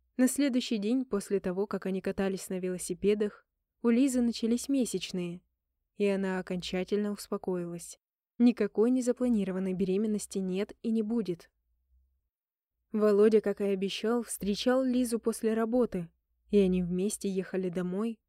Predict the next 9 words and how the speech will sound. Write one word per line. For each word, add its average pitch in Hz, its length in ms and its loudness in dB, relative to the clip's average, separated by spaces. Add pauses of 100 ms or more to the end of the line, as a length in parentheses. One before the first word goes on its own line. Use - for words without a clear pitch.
(400)
ужинали, 233 760 0
смотрели 208 520 2
какой-нибудь 196 560 0
веселый 185 400 -2
фильм 226 400 0 (280)
или 262 160 6
гуляли 233 400 4
в - 80 -8
парке, 190 520 -2